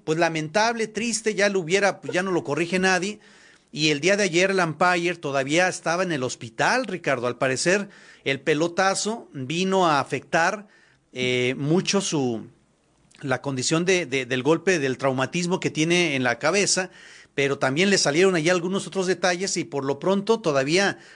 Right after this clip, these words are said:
hasta el mediodía del día de hoy se reportaba que estaba en el hospital. Así de que sí fue impactante, salió por su propio pie, pero creo que al llegar al clubhouse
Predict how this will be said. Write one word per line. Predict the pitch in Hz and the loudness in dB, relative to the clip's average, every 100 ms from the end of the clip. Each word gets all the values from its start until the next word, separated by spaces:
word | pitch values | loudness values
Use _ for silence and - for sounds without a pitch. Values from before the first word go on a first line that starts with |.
| - | -4
hasta | 127 - 143 | -4 -2 -4
el | 139 | -2
mediodía | 139 135 151 202 | -2 -2 2 2
del | 165 143 | 2 -2
día | 139 180 | 0 2
de | 175 | 4
hoy | 180 220 | 4 4
se | 170 | 0
reportaba | 135 - 120 151 175 190 | -2 -4 -4 0 0 -2
que | 135 | -6
estaba | - 139 | -2 0
en | 170 143 | 0 0
el | 120 | -4
hospital. | - 131 - 104 107 - - - - | -4 -10 -6 -6 -6 -12 -20 -20 -12
Así | - 180 | -6 0
de | 196 196 | 0 0
que | 151 | -4
sí | - 185 | 0 0
fue | 196 | 4
impactante, | 202 196 156 - 151 170 170 240 - _ _ - | 2 4 -2 -2 -4 -2 -4 -8 -8 _ _ -6
salió | - 147 135 185 | 0 0 0 -2
por | 208 | -2
su | - 147 | -2 -4
propio | 151 175 214 208 | -4 0 0 0
pie, | 196 196 254 - _ - | 2 2 0 -8 _ -2
pero | 143 143 147 127 - | 2 4 2 -2 -8
creo | - 160 196 | -2 0 0
que | 202 | 0
al | 180 | 0
llegar | 139 135 185 | 0 2 2
al | 180 - | 0 -4
clubhouse | 170 175 180 180 202 - | -6 -2 0 0 -2 -10